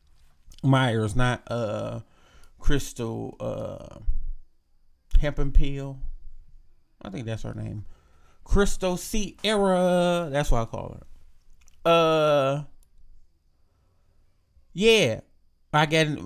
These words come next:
very young. Still, it's not excusable. Uh, me and her got into it. I didn't punch her or nothing. I was just trying to get her out my whip.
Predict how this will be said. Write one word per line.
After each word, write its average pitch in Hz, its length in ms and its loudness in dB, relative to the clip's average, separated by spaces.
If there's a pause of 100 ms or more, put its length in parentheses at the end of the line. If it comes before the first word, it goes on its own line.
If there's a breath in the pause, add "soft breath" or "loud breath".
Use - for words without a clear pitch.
(160)
very 160 380 6
young. 143 580 2
Still, 147 680 0
it's 131 300 0
not 135 380 -2
excusable. 131 1120 4
Uh, 117 400 -2
me 135 220 0
and 131 100 -4
her 131 140 0
got 120 180 -4
into 120 340 -6
it. - 60 -6
I 120 80 -2
didn't 127 300 -4
punch 135 320 10
her 107 100 -2
or 104 40 -4
nothing. 110 300 -2
I 113 60 -2
was 117 160 -2
just 104 140 -8
trying 107 140 -4
to 104 40 -4
get 107 160 -2
her 107 100 0
out 104 120 -6
my 104 140 -6
whip. 110 360 -4